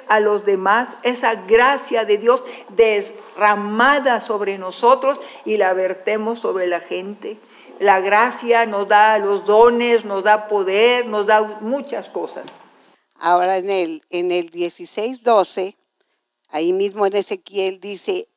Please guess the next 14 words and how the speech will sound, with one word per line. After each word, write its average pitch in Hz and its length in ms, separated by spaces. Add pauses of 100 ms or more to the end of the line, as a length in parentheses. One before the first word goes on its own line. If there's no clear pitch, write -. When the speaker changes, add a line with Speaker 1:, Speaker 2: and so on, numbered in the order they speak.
(140)
Speaker 2:
"Puse 330 480
joyas 269 720
en 214 220
tu 214 180
nariz 214 600 (520)
y 254 160
zarcillos 254 1120
en 202 200
tus - 260
orejas". 196 640 (800)
Speaker 1:
Quiere 330 240
decir 285 640
que 233 140
Dios, 269 640